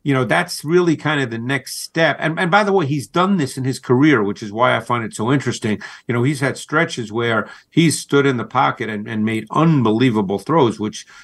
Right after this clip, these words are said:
you know, as I've said many times, he's the most physically gifted quarterback in the league. To me, that's not even a question. But, you know, I think he's part of that equation. He's got to stand there, let the offense work for him.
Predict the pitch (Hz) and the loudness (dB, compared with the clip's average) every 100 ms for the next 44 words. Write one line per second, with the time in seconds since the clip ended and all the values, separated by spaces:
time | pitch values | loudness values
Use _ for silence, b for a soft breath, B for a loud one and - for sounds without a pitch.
0 | B 156 123 104 120 113 104 147 120 123 | B -2 0 2 0 -2 -2 -2 0 -2
1 | 107 110 135 104 147 127 131 107 98 - | -4 -2 -2 -2 -4 -4 -4 -4 -6 -10
2 | - 170 139 123 - 110 101 131 - 95 | 0 0 2 -4 -4 -6 0 -2 -2 -8
3 | - 123 104 107 104 101 95 101 135 98 | 0 0 2 0 -2 -4 -4 -2 0 -2
4 | - B - 123 143 117 101 - 117 113 | -6 B -2 4 6 4 0 -2 -2 -2
5 | 101 90 85 - 156 - - - B B | -4 -8 -8 -2 -2 -2 -16 -20 B B
6 | - 123 - B B B - 135 120 117 | 0 0 -2 B B B -2 2 4 2
7 | 117 143 120 - 175 147 - - 180 147 | 2 0 0 0 2 0 -2 4 6 4
8 | 95 117 110 - 151 156 95 87 - B | 0 -4 -6 -4 2 2 2 -6 -14 B
9 | B 147 131 143 131 - 110 - 143 147 | B -4 -2 -2 -2 -4 -12 -6 -2 0
10 | 120 113 110 107 B - 107 139 143 139 | 0 0 0 -2 B -8 -2 -2 -2 -4
11 | 127 131 127 - 120 107 107 101 123 135 | 0 0 -2 -6 -8 -6 -8 2 4 4
12 | - - 107 - 143 101 - | 0 -10 -10 -2 0 0 -6